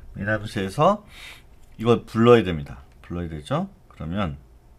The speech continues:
어, 리퀘스트 애니 프레임하고 렌더 씬을 하는데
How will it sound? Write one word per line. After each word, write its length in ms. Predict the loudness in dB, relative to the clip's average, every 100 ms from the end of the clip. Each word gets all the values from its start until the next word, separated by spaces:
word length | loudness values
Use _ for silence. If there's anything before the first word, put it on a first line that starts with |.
| -20 _ _ _ _ -20 -20 -20 -20 -20 -20
어, 240 | -8 -4 -2
리퀘스트 460 | -2 0 0 2
애니 280 | 2 2 0
프레임하고 560 | -2 0 0 0 -2 -2
렌더 320 | -2 0 0
씬을 340 | 0 -2 -2
하는데 600 | -2 -2 -2 0 0 -2